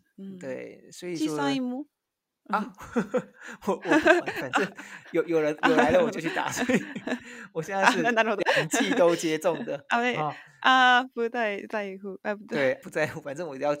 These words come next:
Speaker 2: 有，
Speaker 1: <laughs>
Speaker 2: 有过来我就去打，这样子。
Speaker 1: <laughs>なるほど。
Speaker 2: 所以说像是，呃，这边有个统计，就是第十三人符合混打资格的至少有五十万人，五十五万人啊。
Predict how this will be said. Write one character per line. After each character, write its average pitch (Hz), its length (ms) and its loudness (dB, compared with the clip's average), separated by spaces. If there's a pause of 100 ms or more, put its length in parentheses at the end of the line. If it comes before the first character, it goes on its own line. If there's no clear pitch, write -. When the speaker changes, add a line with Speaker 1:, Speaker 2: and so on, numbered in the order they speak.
Speaker 2:
有， 135 120 -10 (100)
Speaker 1:
<laughs> 131 80 -6
Speaker 2:
有 143 100 -6
过 196 160 -4
来 139 120 2
我 131 60 0
就 135 120 -8
去 147 80 -10
打， - 380 -6
这 175 80 -14
样 139 160 -12
子。 131 140 -16 (280)
Speaker 1:
<laughs> - 1040 -6
な 202 160 -12
る - 20 -12
ほ 196 120 -12
ど。 190 140 -16 (520)
Speaker 2:
所 - 160 -10
以 190 220 -2
说 151 240 -4
像 156 200 -2
是， 147 280 -4 (260)
呃， 131 560 0 (840)
这 - 100 -18
边 190 80 -2
有 165 60 -2
个 147 60 -8
统 139 160 -10
计， 147 160 -14
就 143 120 -8
是 143 60 -6
第 214 200 -12
十 147 240 -8
三 160 260 -4
人 135 200 -8
符 - 260 -12
合 135 140 0
混 170 300 -2
打 - 160 -8
资 - 260 -12
格 135 120 -10
的 127 100 -16
至 - 120 -16
少 135 140 -8
有 123 100 -2
五 131 160 -12
十 - 200 -10
万 139 220 -4
人， 120 200 -14
五 139 80 -8
十 196 160 -6
五 139 180 -2
万 143 180 2
人 117 220 -8
啊。 113 140 -10